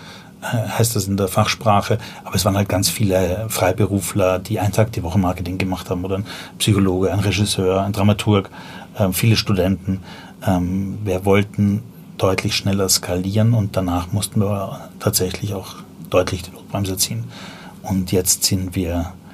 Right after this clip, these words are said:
neun Leute, wobei in Vollzeitäquivalenten werden das vielleicht fünf sein. Aber wir sind gerade wieder dabei, hoch zu skalieren.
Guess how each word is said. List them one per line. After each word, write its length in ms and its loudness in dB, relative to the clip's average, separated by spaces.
neun 880 4
Leute, 600 2
wobei 300 0
in 100 -4
Vollzeitäquivalenten 960 -2
werden 120 -8
das 120 -8
vielleicht 300 -12
fünf 340 -4
sein. 260 -2
Aber 160 2
wir 80 4
sind 140 6
gerade 260 2
wieder 180 2
dabei, 360 0
hoch 180 -2
zu 160 -4
skalieren. 500 -4